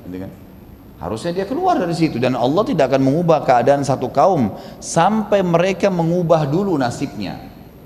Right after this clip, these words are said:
Kalau ada orang de-, bekerja di tempat yang haram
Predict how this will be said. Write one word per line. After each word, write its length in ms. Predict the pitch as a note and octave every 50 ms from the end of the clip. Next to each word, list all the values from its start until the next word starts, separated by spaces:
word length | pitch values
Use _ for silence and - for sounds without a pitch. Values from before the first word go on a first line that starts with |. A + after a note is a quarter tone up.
| - - - - - - - - - - - - - - -
Kalau 160 | - - -
ada 140 | D3 E3+ F#3+
orang 400 | F#3 F#3 F#3+ F#3 - - E3 D3
de-, 160 | C3+ C3+ C3+ - C#3
bekerja 320 | C3+ - D3+ E3+ E3+ F3 D#3
di 80 | C#3+
tempat 240 | D#3+ D#3+ D#3+ D3+ D3 C3 C3+
yang 160 | B2+ A#2+ A#2
haram 320 | B2 C3+ C#3+ D3+ D3 C3+